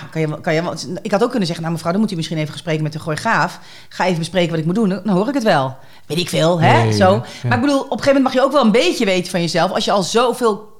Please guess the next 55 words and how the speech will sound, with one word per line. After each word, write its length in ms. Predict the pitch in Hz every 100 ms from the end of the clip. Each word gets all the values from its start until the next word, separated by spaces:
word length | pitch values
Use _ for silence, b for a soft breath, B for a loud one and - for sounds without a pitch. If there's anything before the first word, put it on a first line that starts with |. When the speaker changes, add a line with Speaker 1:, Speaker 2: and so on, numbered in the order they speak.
| -
Speaker 1:
vaak 200 | 214 202
hebt 100 | 196
gehoord 180 | - 180
dat 80 | 165
het 100 | -
goed 200 | 381 202
is, 420 | 170 - - - B B B -
dat 200 | 214 185
het 100 | 165
op 40 | 196
een 40 |
gegeven 100 | -
moment 180 | 233 247
ook 60 | -
goed 140 | 381 170
is. 280 | 135 -
Speaker 2:
Ja. 220 | 135 123 104 B B B
Speaker 1:
Maar 280 | 214 240 -
als 160 | 226
dat 200 | 190 370
er 100 | 392
niet 220 | 285 302 302
is, 280 | 233 262 -
dus 200 | 226 -
in, 120 | 226
helemaal 220 | 254 262
in 80 | 233
het 40 |
begin, 640 | 170 - 311 254 208 330 - B B B
het 120 | 196
ligt 160 | 247 -
natuurlijk 240 | 220 233
ook 60 | 226
aan 60 | 240
hoe 100 | 277
mensen 300 | 214 180 180
met 120 | 165
je 80 | 160
omgaan 340 | 170 151 151
en 80 | 156
hoe, 380 | 165 233 247 -
hoe, 380 | - 220 247 226
hoe 80 | 190
het 100 | 220
wordt 160 | 180 170
gezegd, 380 | 151 151 143 -
hè? 180 | 180 311 B B B B
Maar 120 | 196
als 220 | 185 202
je, 460 | 214 196 180 175 165 165 - - - - - - - -
ja, 140 | - -
als 180 | 220
je 80 | 214
wil 140 | 185 170
leren, 760 | 170 240 185 285 196 147 190